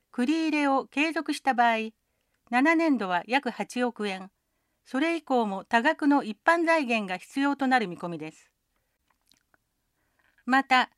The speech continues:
平成三十年度の国保制度改革は、県単位の保険税率の統一化を目指して実施され、多くの県内自治体は赤字補填解消に向け、保険税率を改定しているところです。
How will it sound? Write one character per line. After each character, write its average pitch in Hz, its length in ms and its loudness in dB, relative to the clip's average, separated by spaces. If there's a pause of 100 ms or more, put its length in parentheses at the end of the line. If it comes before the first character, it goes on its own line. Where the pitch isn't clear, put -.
平 330 240 -2
成 349 200 -2
三 330 240 -2
十 330 180 -4
年 320 200 0
度 220 120 -4
の 180 200 -8
国 - 320 -8
保 233 100 -6
制 285 260 -4
度 285 100 -8
改 277 240 2
革 175 280 -6
は、 175 140 -4 (320)
県 330 260 -2
単 320 300 2
位 220 40 -2
の 185 240 -6
保 220 140 -10
険 320 180 0
税 311 200 -2
率 240 220 -6
の 185 160 -8
統 302 220 -2
一 294 140 -8
化 269 180 0
を 262 40 0
目 254 100 0
指 247 160 -2
し - 60 -16
て 202 120 -6
実 175 140 -10
施 - 160 -10
さ 196 160 -4
れ、 185 160 -8 (460)
多 320 180 2
く 240 160 -6
の 190 160 -6
県 285 240 2
内 277 140 2
自 247 180 -8
治 - 120 -18
体 226 220 0
は 208 220 -2 (280)
赤 294 240 0
字 302 120 -6
補 240 140 -8
填 277 240 0
解 247 200 0
消 254 220 -4
に 240 60 -2
向 226 120 -4
け、 196 260 -6 (400)
保 220 160 -12
険 320 200 0
税 302 200 -2
率 202 280 -8
を 165 120 -6
改 262 260 0
定 254 180 -4
し - 80 -12
て 240 160 -6
い 233 40 -4
る 226 100 -8
と 220 100 -8
こ 214 100 -8
ろ 202 80 -6
で 147 120 -10
す。 - 220 -20